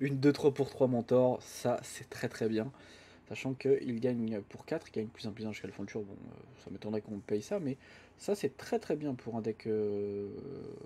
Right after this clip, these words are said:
blanc-rouge. Ça peut faire le café. La créature ciblée gagne plus un plus un jusqu'à la fin du tour pour chaque créature que vous contrôlez. Ouf, ça, ça peut faire mal aussi. Et nous avons une frénésie expérimentale. Vous pouvez regarder les cartes du chef de bibliothèque à tout moment. Pour jouer la carte du chef de bibliothèque, vous pouvez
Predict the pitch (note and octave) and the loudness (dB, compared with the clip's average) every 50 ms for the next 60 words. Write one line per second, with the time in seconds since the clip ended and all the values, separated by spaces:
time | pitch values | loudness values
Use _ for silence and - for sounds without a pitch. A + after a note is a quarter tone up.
0 | - - - - - - A2+ C3+ - A2+ G#2+ G#2 G#2 G#2+ A#2+ C#3 E3+ F#3 E3 C3+ | -14 -14 -14 -14 -12 -12 -10 -4 -2 -2 -2 -2 -4 -6 -6 -6 -6 -6 -6 -8
1 | G2+ - - - - - C3 - - B2 - - D3+ C#3+ C3+ - - A#2 G#2+ - | -12 -14 -16 -18 -18 -18 -16 -16 -16 -14 -10 -8 -8 -8 -8 -6 -8 -8 -8 -8
2 | - F2 - - - - - - - - - - - - - - - - - - | -10 -12 -12 -14 -20 -20 -20 -20 -20 -20 -20 -20 -20 -20 -20 -20 -20 -20 -20 -20
3 | - - - - - - - - - - - - E3+ E3 F3 E3+ - - E3 E3+ | -20 -20 -20 -20 -20 -20 -20 -12 -10 -6 0 0 0 0 0 -4 -4 -2 0 2
4 | D#3+ C#3+ B2 A#2+ - E3 D#3 F3 D#3+ - - D#3 D3 C3+ C3 - - A#2+ A2+ - | 2 2 0 -2 -6 -8 -6 -6 -6 -4 -4 -4 -4 -4 -4 -2 -2 -2 -2 0
5 | - C3+ B2+ B2+ - E3+ - - C3+ - - D3+ - - B2 - - - - C3+ | 0 -2 -2 -2 -4 -6 -8 -8 -12 -8 -8 -6 -4 -4 -6 -4 -6 -8 -6 -8
6 | B2 - B2 - - G#2+ - - - - - - - - - - - - - - | -8 -8 -10 -8 -6 -6 -6 -8 -10 -14 -20 -20 -20 -20 -20 -20 -20 -20 -20 -20
7 | - - - - - - - G2+ G2+ A2 A2 G#2+ A2 A2+ - - G#2+ - - - | -20 -18 -18 -16 -14 -10 -10 -8 -6 -6 -6 -6 -8 -8 -8 -10 -10 -12 -14 -16
8 | - - - - - - - - - - E3+ F#3+ F#3 D3 C3+ C3 C3 D#3 F#3 D3+ | -16 -16 -16 -16 -16 -16 -16 -8 0 0 2 4 4 6 6 6 6 4 0 -2
9 | G#2+ A#2+ - - - D3+ C3+ B2+ D#3+ - - - - - - - - - - B2 | -2 -4 -6 -6 -4 -4 -4 -4 -4 -8 -10 -8 -10 -10 -10 -10 -12 -10 -8 -6
10 | A#2 G#2+ G2 E2+ - - - A#2+ B2 B2 B2+ B2+ C3 C3 C3 C#3 C#3 - - - | -6 -6 -6 -8 -8 -4 0 2 2 2 2 2 2 2 0 -2 -4 -8 -18 -20
11 | - - - - - - - - C#3+ C#3+ C#3 C#3+ C#3 C#3 C#3 C3+ C3+ D3 C3 B2+ | -20 -20 -20 -20 -20 -20 -8 -4 -2 0 2 4 6 6 4 4 2 -2 -4 -4
12 | B2 - A#2 A2 G#2 G#2+ G#2+ G#2 G2+ - A#2+ A#2 - A2 - - - - A2 A2 | -4 -4 -4 -4 -4 -6 -8 -8 -6 -4 -6 -6 -6 -8 -14 -14 -12 -6 -6 -4
13 | G#2+ G#2+ A2+ B2 B2+ B2+ - A#2 A#2 A2 G#2 G2 - G#2+ - - - G2 F#2+ - | -2 -2 -2 -2 -2 -4 -6 -10 -10 -8 -8 -8 -8 -12 -12 -12 -14 -14 -14 -14
14 | A#2+ - - A#2 A#2 A#2 C3 - - - - G#2+ G2+ | -12 -8 -6 -6 -6 -8 -10 -16 -20 -16 -12 -12 -12